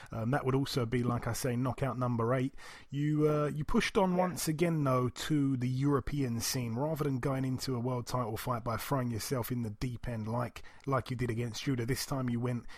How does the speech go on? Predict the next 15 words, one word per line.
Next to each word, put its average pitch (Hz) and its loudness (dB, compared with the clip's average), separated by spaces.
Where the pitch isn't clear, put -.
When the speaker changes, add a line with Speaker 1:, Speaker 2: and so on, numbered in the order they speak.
Speaker 1:
you 139 0
know, 120 2
the 117 0
traditional 143 2
route, 131 4
as 123 0
we 127 0
mentioned, 127 -2
by 123 0
becoming 131 0
British 120 0
champion, 127 -2
then 127 0
Commonwealth, 127 0
and 120 -4